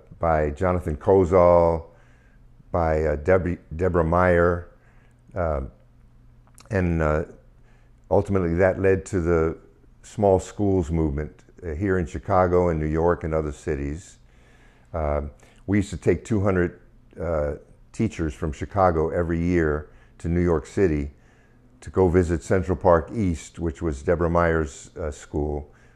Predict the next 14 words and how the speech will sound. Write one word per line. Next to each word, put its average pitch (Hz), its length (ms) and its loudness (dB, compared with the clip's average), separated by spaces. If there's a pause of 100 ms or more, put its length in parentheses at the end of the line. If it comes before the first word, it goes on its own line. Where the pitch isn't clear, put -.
(160)
a 71 100 -8
campus - 480 -4
of, 76 240 -4 (480)
uh, 73 260 -4
small 85 380 0
schools, 78 720 -4
elementary 82 680 -2
and 76 120 -4
then 78 160 -4
later 76 260 0
high 78 160 0
schools. 76 520 -8 (680)
And, 98 280 0
uh, 85 280 4